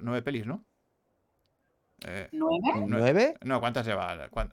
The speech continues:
Speaker 1: cuánto eran? Sí, ¿cuántas eran? ¿O siete?
Speaker 3: Doce o
Speaker 1: No, no, es
Speaker 3: no,
Speaker 1: muy
Speaker 3: siete,
Speaker 1: pocas.
Speaker 3: como siete. Se-,
Speaker 2: Joder,
Speaker 3: será
Speaker 2: es que
Speaker 3: de
Speaker 2: nueve me parecen muy pocas de pronto.
Speaker 3: A ver, Reservoir Dogs, Pulp Fiction, Jackie Brown, Kill Bill.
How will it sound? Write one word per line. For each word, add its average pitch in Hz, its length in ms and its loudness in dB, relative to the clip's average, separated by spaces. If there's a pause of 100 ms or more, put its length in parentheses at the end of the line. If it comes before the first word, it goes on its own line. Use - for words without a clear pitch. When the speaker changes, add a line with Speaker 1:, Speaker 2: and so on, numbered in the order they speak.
Speaker 1:
cuánto 117 220 -2
eran? 120 200 2
Sí, 117 220 -2
¿cuántas 113 460 0
eran? 117 240 2
¿O 101 100 -2
siete? 135 280 6
Speaker 3:
Doce 127 260 6
o 110 520 8
Speaker 1:
No, 113 100 2
no, 143 160 6
es 107 60 0
Speaker 3:
no, 98 80 0
Speaker 1:
muy 104 100 0
Speaker 3:
siete, 139 160 4
Speaker 1:
pocas. 107 180 4
Speaker 3:
como 104 180 0
siete. 107 480 0 (200)
Se-, - 160 -20
Speaker 2:
Joder, - 180 8
Speaker 3:
será 123 100 8
Speaker 2:
es 117 100 4
que 107 80 -2
Speaker 3:
de - 100 -20
Speaker 2:
nueve 190 300 6
me 226 100 4
parecen 240 300 4
muy 262 200 4
pocas 202 480 4
de 180 140 0
pronto. 185 300 2
Speaker 3:
A 123 80 10
ver, 131 280 8
Reservoir 165 560 6
Dogs, 113 280 2
Pulp 180 260 4
Fiction, 110 500 2
Jackie 135 260 4
Brown, 117 320 4
Kill 143 240 0
Bill. 165 340 4